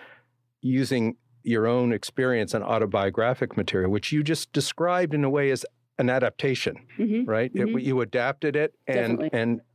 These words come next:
Speaker 2: and found it through your creative work, right?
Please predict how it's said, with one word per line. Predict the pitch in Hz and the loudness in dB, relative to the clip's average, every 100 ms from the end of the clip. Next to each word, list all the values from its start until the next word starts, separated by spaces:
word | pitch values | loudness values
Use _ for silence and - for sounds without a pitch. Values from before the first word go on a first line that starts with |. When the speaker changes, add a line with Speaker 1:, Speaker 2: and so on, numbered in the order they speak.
| _ _ | _ _
Speaker 2:
and | 120 107 | -4 -2
found | - 117 120 | -2 0 0
it | 117 - | -2 -6
through | - 135 117 | -4 0 2
your | 110 107 | 2 0
creative | - 104 101 104 | 0 0 0 0
work, | 131 110 - - - - | 0 0 -4 -12 -12 -4
right? | 98 101 | -2 0